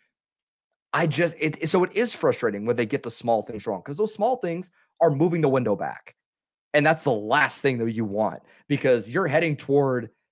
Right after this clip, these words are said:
mid two thousands apathy real fast. Like, people were willing to give a little bit of, you know, grace and just, "All right, this is the way it goes,"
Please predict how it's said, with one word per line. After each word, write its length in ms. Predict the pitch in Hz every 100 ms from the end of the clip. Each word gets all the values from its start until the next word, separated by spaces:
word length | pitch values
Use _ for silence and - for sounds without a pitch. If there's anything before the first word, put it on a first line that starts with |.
| _
mid 260 | 120 156 160
two 160 | 160
thousands 440 | 143 131 131 117 110
apathy 640 | 107 120 - 160 170 160 _ _ _
real 200 | 95 123
fast. 440 | - 95 - - - _ _ _ -
Like, 280 | 139 135 -
people 240 | 220 226
were 100 | 180
willing 240 | 151 156 139
to 60 |
give 200 | 120 147
a 40 | 120
little 280 | 120 147
bit 340 | 139 143 143 - _ -
of, 420 | 131 117 113 107 -
you 120 | 135
know, 100 | 120
grace 500 | 117 127 139 147 131
and 80 | 123
just, 160 | 107 92
"All 100 | 139
right, 200 | 139 - -
this 140 | 117
is 100 | 117
the 60 | 120
way 200 | 123 139
it 60 | 131
goes," 420 | 123 120 120